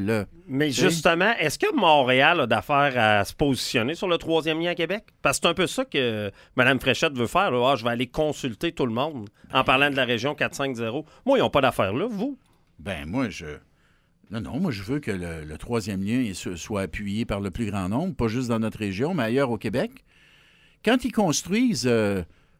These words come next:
Speaker 1: le pont-tunnel à Montréal, les contribuables de Québec puis de Chaudière-Appalaches, on paye pour ça.
Speaker 2: Oui, mais quand même, que je
Speaker 1: Mais
Speaker 2: dirais,
Speaker 1: non, mais
Speaker 2: j'en veux pas de pont-tunnel. Ils vont le faire quand même.
Speaker 1: Ben,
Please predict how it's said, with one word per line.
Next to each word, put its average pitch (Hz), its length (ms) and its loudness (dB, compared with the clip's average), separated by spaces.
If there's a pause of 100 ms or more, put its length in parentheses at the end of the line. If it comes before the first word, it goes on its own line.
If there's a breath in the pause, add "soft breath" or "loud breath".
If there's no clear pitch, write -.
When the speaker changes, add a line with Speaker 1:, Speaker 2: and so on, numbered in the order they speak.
(120)
Speaker 1:
le 117 120 0
pont-tunnel 117 840 0 (580)
à 110 80 -2
Montréal, 113 680 0 (480)
les 107 160 -2
contribuables 135 640 2
de 113 100 2
Québec 131 360 0
puis - 120 -10
de - 40 -12
Chaudière-Appalaches, 113 800 0
on 90 80 -2
paye 214 240 -2
pour - 160 -6
ça. 143 180 8
Speaker 2:
Oui, 147 140 6
mais 110 100 2
quand 123 160 4
même, 139 220 4
que 143 100 4
je 113 40 2
Speaker 1:
Mais 127 60 6
Speaker 2:
dirais, 170 140 8
Speaker 1:
non, 160 60 8
mais 160 60 6
Speaker 2:
j'en 143 200 6
veux 135 140 4
pas - 180 2
de 180 160 -4
pont-tunnel. 135 560 2
Ils 104 80 0
vont 135 80 4
le 170 60 2
faire 269 200 0
quand 143 200 2
même. 175 320 0
Speaker 1:
Ben, 98 300 -10